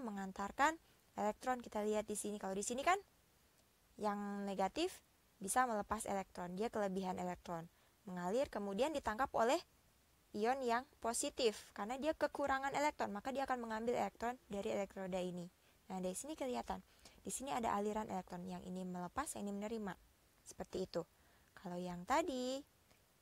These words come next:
yang non, yang non-elektrolit, nah, yang seperti ini tidak ada. Jadi, tidak ada yang bisa menerima, tidak ada yang bisa melepas, berarti tidak ada aliran di sini. Oke. Oke,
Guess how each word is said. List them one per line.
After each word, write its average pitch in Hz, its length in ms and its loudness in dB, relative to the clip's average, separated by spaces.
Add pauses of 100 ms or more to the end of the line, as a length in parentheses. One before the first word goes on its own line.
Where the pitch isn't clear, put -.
(240)
yang 196 160 0 (280)
non, 185 140 -4 (300)
yang 190 200 -2
non-elektrolit, 254 840 -4 (800)
nah, 190 240 0
yang 175 160 -4
seperti 196 400 -4
ini 302 160 -4
tidak 254 320 4
ada. 226 120 0 (200)
Jadi, 254 240 -4
tidak - 100 4 (100)
ada 247 40 4 (120)
yang 262 120 -4
bisa 233 200 -2
menerima, 226 360 -4
tidak 247 240 0
ada 220 80 -2
yang 220 80 -2
bisa 233 160 -2
melepas, 226 320 0
berarti 269 200 -4
tidak 202 280 -2
ada 202 120 0
aliran 196 280 -2
di 196 120 -6
sini. 190 280 -6 (840)
Oke. 180 540 -4 (960)
Oke, 392 160 2